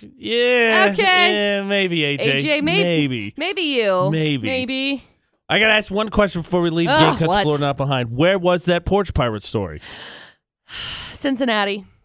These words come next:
Speaker 1: See, we hear 'em, but they're never anywhere nearby. I maintain.
Speaker 2: Cin-, Cincinnati's a, a hot minute away.
Speaker 1: I maintain. Not a thing for Utah.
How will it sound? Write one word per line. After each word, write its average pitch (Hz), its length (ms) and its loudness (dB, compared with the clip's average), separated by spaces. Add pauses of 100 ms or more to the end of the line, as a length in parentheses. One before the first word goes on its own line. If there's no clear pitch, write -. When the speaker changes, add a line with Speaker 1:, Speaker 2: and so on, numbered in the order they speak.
(460)
Speaker 1:
See, 320 260 0
we 247 200 -4
hear 339 340 2
'em, 302 120 2
but 240 120 -2
they're 285 120 -2
never 311 520 -4
anywhere 294 520 -2
nearby. 285 760 -2 (520)
I 160 120 -2
maintain. 247 480 -4 (200)
Speaker 2:
Cin-, - 40 -20
Cincinnati's 339 680 0
a, 220 200 0 (100)
a 220 300 0
hot 269 240 0
minute 220 240 -4
away. 165 260 -6 (240)
Speaker 1:
I 190 140 0
maintain. 226 680 -2 (600)
Not 160 340 0
a 196 60 -2
thing 202 240 -4
for 196 140 -6
Utah. 151 500 -6